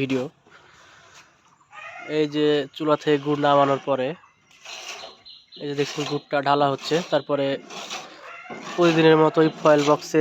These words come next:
ফেলানো হবে। আশা করি পুরো ভিডিওর সাথেই থাকবেন। একদম রাজশাহীর কেমিক্যাল চিনিমুক্ত খেজুর গুড় সারা বাংলাদেশ কুরিয়ার সার্ভিসের মাধ্যমে হোম ডেলিভারি দিয়ে থাকি।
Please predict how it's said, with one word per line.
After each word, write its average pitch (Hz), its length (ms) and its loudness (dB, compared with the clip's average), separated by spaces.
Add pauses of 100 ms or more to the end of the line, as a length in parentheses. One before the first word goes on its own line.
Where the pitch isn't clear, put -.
(140)
ফেলানো 143 340 0
হবে। 135 180 -2 (1200)
আশা 165 200 -6
করি 160 120 0 (120)
পুরো 160 160 -4 (100)
ভিডিওর 156 300 -2
সাথেই 151 260 -12
থাকবেন। 139 260 -8 (1160)
একদম 160 260 -4
রাজশাহীর 160 340 0 (100)
কেমিক্যাল 170 360 0 (320)
চিনিমুক্ত 165 420 -4 (140)
খেজুর 156 300 -2
গুড় 147 160 -4 (140)
সারা 151 240 2
বাংলাদেশ 143 380 0 (1500)
কুরিয়ার 160 320 2
সার্ভিসের 151 380 2
মাধ্যমে 147 300 2 (120)
হোম 156 120 0 (100)
ডেলিভারি 147 460 0 (760)
দিয়ে 160 160 4 (100)
থাকি। 151 220 -2